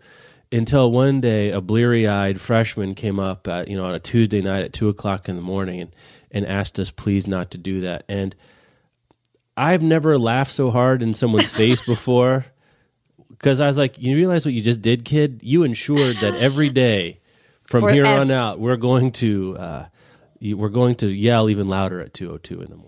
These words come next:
Speaker 2: Did you set an alarm? Or were you, like, up until two oh two every
Speaker 1: We
Speaker 2: night?
Speaker 1: were up. We were up. We were up. It's col-, it was college, man. Sophomore year of college, you're up, you're up till crazy hours. <laughs>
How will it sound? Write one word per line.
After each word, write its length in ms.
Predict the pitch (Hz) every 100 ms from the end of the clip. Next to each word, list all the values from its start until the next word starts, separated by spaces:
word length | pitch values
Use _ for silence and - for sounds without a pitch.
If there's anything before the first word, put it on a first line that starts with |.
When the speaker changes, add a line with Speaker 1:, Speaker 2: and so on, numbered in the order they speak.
| _
Speaker 2:
Did 200 | 285 294
you 100 | 330
set 300 | 311 - 277
an 120 | 349 320
alarm? 580 | 196 175 185 269 359 415 440 - _ _ _ _
Or 100 | 262
were 60 | 269
you, 240 | 302 370
like, 180 | 392 339
up 160 | 262 285
until 260 | 311 330
two 260 | 294 - 311
oh 100 | 294
two 320 | 285 - 359
every 260 | 269 180 175
Speaker 1:
We 60 | 170
Speaker 2:
night? 160 | 226
Speaker 1:
were 160 | 254 214
up. 280 | 165 113 _
We 140 | 147
were 120 | 196 170
up. 220 | - - _
We 140 | 131
were 100 | 160 135
up. 200 | 85 _ _ -
It's 200 | 240 -
col-, 240 | 269 247
it 140 | 214
was 100 | 277
college, 420 | 277 - 277 247 147
man. 280 | 123 156
Sophomore 340 | 185 208 208 226
year 120 | 214
of 80 | 208
college, 340 | 180 190 208
you're 80 | 214
up, 160 | 214 120
you're 160 | 214
up 120 | 185
till 140 | - 101
crazy 500 | - 104 101 90 87
hours. 480 | 82 76 71 -
<laughs> 60 | -